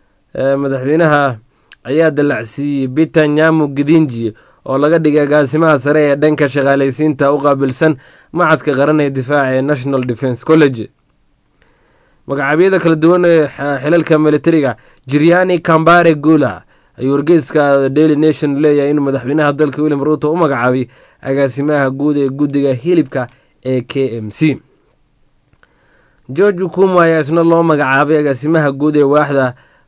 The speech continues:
warshadaha iyo soo saaridda cunnada, halka Samuel Kosgei Kipkorir laga dhigay taliye ku-xigeenka militariga hawada ee Kenya, Air Force. Ah, madaxweyne William Ruto, ah, ayaa tallaabooyinkan qaaday kadib markii ay la taliyeen, siduu wargeyska The Daily Nation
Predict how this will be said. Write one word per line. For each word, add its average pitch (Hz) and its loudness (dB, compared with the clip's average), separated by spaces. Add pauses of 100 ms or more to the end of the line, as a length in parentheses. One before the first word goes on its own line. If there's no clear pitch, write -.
warshadaha 139 0
iyo 139 0
soo 127 -4
saaridda 135 -2
cunnada, 131 -2
halka 135 -2
Samuel 156 0
Kosgei 139 0 (380)
Kipkorir 143 0
laga 139 2
dhigay 127 -2 (500)
taliye 139 -2
ku-xigeenka 147 -2
militariga 143 0
hawada 139 0
ee 131 0
Kenya, 135 -2
Air 156 2
Force. 123 -8 (1080)
Ah, 131 -4
madaxweyne 156 0
William 202 4
Ruto, 170 0 (400)
ah, 139 -4
ayaa 156 0
tallaabooyinkan 160 2
qaaday 143 0
kadib 151 0
markii 160 0
ay 143 -2
la 165 2
taliyeen, 165 2
siduu 156 -2
wargeyska 151 0
The 139 -2
Daily 156 0
Nation 147 -2